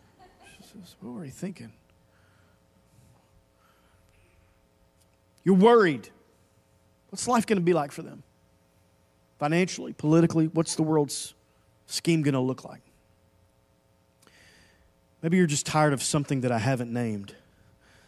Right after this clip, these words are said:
Something that's heavy, something that's got a cycle in your life, and just about the time you think it's over, it comes back. And you're tired of it, okay?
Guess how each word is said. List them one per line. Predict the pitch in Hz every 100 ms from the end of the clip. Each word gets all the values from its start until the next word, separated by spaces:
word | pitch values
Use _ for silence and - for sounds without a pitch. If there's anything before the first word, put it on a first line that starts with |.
| _ _ _
Something | 175
that's | 151 -
heavy, | - 156 123 101
something | - - 143 151
that's | 135 123 - - - _ _ _ _ _ _ _ _ _ _ _ _ _ _ _ _ _ _ _ -
got | 160
a | 127
cycle | - - 160 - 120 113
in | 120
your | 127
life, | 120 131 120 -
and | 110
just | 160 -
about | 165 151
the |
time | 165 156
you |
think | 151 147
it's | 135
over, | 151 135 110
it |
comes | - 139
back. | - 123 117 - - _ _ _ _ _ _ _ _ _ _ _ _ _
And | 139
you're |
tired | 120 - 175 160 101
of |
it, | - _ _ _ _
okay? | - 135